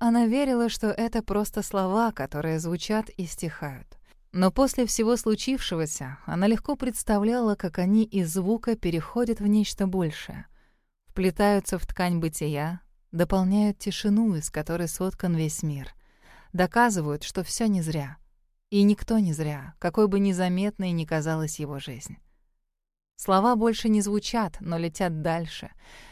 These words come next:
через пространство между звездами и планетами, к горизонту света. Туда, куда улетели другие слова другого человека,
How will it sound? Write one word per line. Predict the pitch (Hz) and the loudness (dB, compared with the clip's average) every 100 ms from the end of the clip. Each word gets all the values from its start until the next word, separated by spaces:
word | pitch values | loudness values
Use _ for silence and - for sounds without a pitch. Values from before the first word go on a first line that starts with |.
| - | -8
через | - 208 202 | 0 2 2
пространство | 226 214 - 226 226 - 175 | 0 0 2 2 2 0 -2
между | 170 160 170 | -2 -2 -2
звездами | 160 160 180 180 165 156 | 0 0 0 0 0 -2
и | |
планетами, | 151 151 151 175 - 160 147 - _ _ | -2 -4 -2 -4 -4 -6 -6 -10 _ _
к | - | -2
горизонту | 170 190 190 208 202 180 | 0 2 2 2 0 -6
света. | - 156 139 - - - _ _ _ _ _ | -6 -10 -12 -16 -20 -20 _ _ _ _ _
Туда, | 196 190 233 | 2 6 4
куда | 226 180 170 | 4 2 4
улетели | 180 185 - 226 214 | 4 0 0 2 2
другие | 185 185 180 220 208 | 2 0 2 2 2
слова | - 170 170 196 | 2 2 4 2
другого | 180 160 175 185 180 | 0 0 2 2 0
человека, | 170 165 160 185 208 196 | 0 2 2 2 2 -2